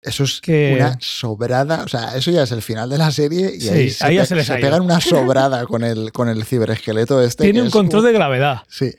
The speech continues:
Speaker 2: que parece ser que está hecho para que, como pesa tanto, que pueda moverse,
Speaker 1: Hmm.
Speaker 2: pero además que puede hacer agujeros en el suelo cargándose la materia, subir ahí el,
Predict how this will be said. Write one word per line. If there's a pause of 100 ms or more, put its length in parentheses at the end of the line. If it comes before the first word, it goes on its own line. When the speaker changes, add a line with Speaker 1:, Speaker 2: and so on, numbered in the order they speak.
Speaker 2:
que
parece
ser
que
está
hecho
para
que,
como
pesa
tanto,
que
pueda
moverse, (160)
Speaker 1:
Hmm.
Speaker 2:
pero
además
que
puede
hacer
agujeros
en
el
suelo (300)
cargándose
la
materia,
subir
ahí
el,